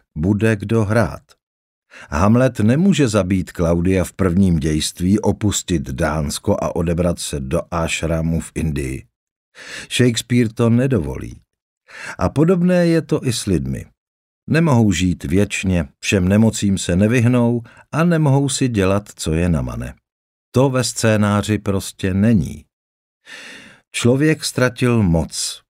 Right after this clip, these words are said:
ale jeho život získal smysl. Tehdy opravdu záleželo na tom, aby bojoval statečně, podporoval právoplatného krále,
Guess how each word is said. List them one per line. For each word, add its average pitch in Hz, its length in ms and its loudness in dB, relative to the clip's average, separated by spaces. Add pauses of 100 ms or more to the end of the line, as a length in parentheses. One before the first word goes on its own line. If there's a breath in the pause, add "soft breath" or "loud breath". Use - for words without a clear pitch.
(300)
ale 82 180 0
jeho 69 280 -2
život 80 500 -4
získal 73 580 -6
smysl. 76 500 -4 (1000 loud breath)
Tehdy 117 360 2
opravdu 127 440 0
záleželo 92 640 2
na 82 140 2
tom, 85 400 0
aby 82 220 0
bojoval 85 520 0
statečně, 85 800 -4
podporoval 85 720 -2
právoplatného 80 1000 -2
krále, 78 560 -2